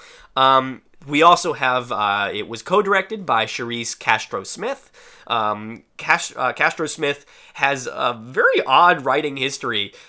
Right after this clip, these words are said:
n-, impressive nonetheless, but she is a ri-, she's mostly a producer, and she's written, uh, episodes on, uh, Haunting of Hill House,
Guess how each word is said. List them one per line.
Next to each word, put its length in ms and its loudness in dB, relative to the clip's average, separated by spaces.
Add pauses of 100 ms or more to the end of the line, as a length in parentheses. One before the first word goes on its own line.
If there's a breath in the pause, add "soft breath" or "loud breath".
n-, 240 -14
impressive 800 0
nonetheless, 580 0
but 200 -6
she 220 -4
is 200 0
a 80 2
ri-, 220 2
she's 280 -8
mostly 360 -2
a 40 -6
producer, 600 -6 (280 loud breath)
and 160 0
she's 280 -6
written, 480 -2
uh, 240 4
episodes 600 -2
on, 380 0
uh, 320 0 (360 soft breath)
Haunting 420 4
of 100 -8
Hill 340 4
House, 640 2